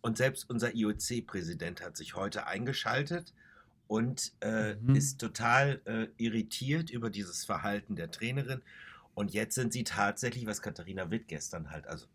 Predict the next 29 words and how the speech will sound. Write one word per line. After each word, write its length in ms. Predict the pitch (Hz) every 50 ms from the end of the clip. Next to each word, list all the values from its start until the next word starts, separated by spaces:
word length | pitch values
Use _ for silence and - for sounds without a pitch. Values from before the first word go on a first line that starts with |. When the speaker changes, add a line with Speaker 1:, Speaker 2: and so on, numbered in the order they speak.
| _ -
Speaker 1:
an, 160 | - - 73
am 160 | - - 69
Donnerstag 500 | - 90 98 101 110 110 - 82 80 -
in 80 | 87 87
dem 140 | 85 85 85
Interview 380 | 98 104 101 98 82 80 82
auch 120 | - 82 -
gesagt 360 | - 82 73 90 92 - -
hat, 100 | 101 - - - - - - - - - - - _ _ _ _ _ _ _ -
man 180 | 104 110 110
muss 220 | 110 117 123 - -
ja 80 | 123
die 340 | 104 92 101 104 104 104 - - _ _ -
Mädchen 360 | 104 101 113 120 - - 110
auch 160 | - - -
drauf 280 | - - - 95 98 -
vorbereiten. 840 | - - 131 135 110 104 85 - 76 64 64 71 - - 82 76 - - _ _ _ _ _ _ _ _ _ _ _
Und, 320 | - - 90 - 156 143 135
Speaker 2:
Ja. 140 | 131 123
Speaker 1:
äh, 300 | - - 98 95 92 90 87 - - - - - - - _ _
sie 240 | - - 107 117 123
überlegen 540 | 120 117 113 131 135 123 113 123 139 151 160
jetzt 260 | 143 123 - - -
tatsächlich 680 | - 113 131 123 - - 135 127 - - 135 117 - -
eine 300 | - 110 110 120 - -
Altersbeschränkung, 1080 | - 95 - - 117 - - - 101 - - - 90 87 92 85 - 98 95 95 - - - _ _ _ _ _ _ _ _ _ _ _ _ _ _ _ -
ähm, 360 | 90 92 95 92 90 92 92 - _ _ _ _ _ _ _ _ _ _ _ - _ _
fürs 380 | - - 101 101 98 - - -
Eiskunstlaufen 880 | 92 92 - - - 101 92 - - 85 80 80 80 - 92 85 82